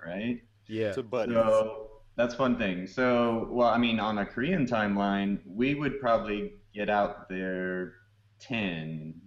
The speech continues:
Speaker 1: We would probably eat a late dinner, drink at dinner, then we'd start drink-, we'd go to the park where you meet people. It's like a cool little casual hangout, like,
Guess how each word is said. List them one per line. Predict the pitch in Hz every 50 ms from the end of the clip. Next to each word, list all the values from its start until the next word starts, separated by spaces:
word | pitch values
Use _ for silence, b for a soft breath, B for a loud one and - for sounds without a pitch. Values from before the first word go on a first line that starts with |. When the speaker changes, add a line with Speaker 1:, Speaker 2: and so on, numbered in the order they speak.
| - _
Speaker 1:
We | 90 95
would | 95 95 92
probably | - 98 90 92 87 85
eat | - 113 113 98
a | 95 92
late | 98 95 90 90 -
dinner, | 120 123 120 107 92 85 85
drink | 85 82 - 98 104 104 95 -
at | 87 85 -
dinner, | - 85 85 85 78 78 78
then | 80 87 92 95
we'd | 95 92 92 87 82 -
start | - - - - - 90 87 87 87 85 - - - -
drink-, | - 95 95 95 95
we'd | 110 113 101
go | 104 104 101
to | 95
the | 95 90 - -
park | - - 143 151 117 85 76 - -
where | 82 85
you | 85 85
meet | 95 104 123 135 131 - -
people. | - 90 82 - - 80 85
It's | 85 - -
like | 92 - 90
a | 82 - -
cool | - 98 95 92 92 90
little | 90 90 92 90 - - _ _
casual | - 90 85 85 78 85 87 82
hangout, | 85 95 98 98 95 87 80 78 80 78 -
like, | 80 80 80